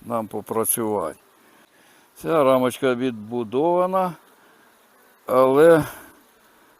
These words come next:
посіву тут немає, вощинку відбудували. Поки ставлю сюди, щоб вона мені дала працювати. О. Так, і...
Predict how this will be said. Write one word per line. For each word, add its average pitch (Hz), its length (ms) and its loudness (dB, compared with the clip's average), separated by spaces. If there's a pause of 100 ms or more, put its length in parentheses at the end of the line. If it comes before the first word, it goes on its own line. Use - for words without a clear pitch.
(140)
посіву 160 640 0
тут 151 300 -4
немає, 131 580 2
вощинку 143 680 -6
відбудували. 131 880 -2 (420)
Поки 156 360 6
ставлю 123 540 2
сюди, 240 320 -12
щоб 190 180 -10
вона 165 240 -8
мені 151 220 -6
дала 139 360 -4 (880)
працювати. 139 1000 -4 (2250)
О. 120 680 -10 (3500)
Так, 92 320 -6
і... 208 380 -2